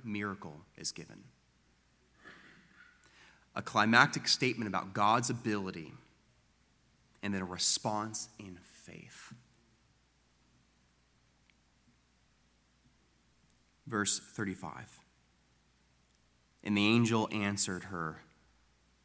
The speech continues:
"The Holy Spirit will come upon you, and the power of the Most High will overshadow you.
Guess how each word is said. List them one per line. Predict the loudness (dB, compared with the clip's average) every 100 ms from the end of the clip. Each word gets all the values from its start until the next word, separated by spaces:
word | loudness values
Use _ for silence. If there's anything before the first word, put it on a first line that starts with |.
| _ _ _ _ _ _ _ _ _ -2
"The | 0
Holy | 4 4
Spirit | 4 4 4 4 4 -2 -6
will | -6
come | -2 -4
upon | -2 2 4 6
you, | 4 2 -2 -10 -10
and | -8
the | -6
power | 2 6 6 6 2
of | 0
the | -2
Most | 0 0 -2
High | 0 0
will | 0 -4
overshadow | -4 -4 -2 -2 -2
you. | -4 -8 -10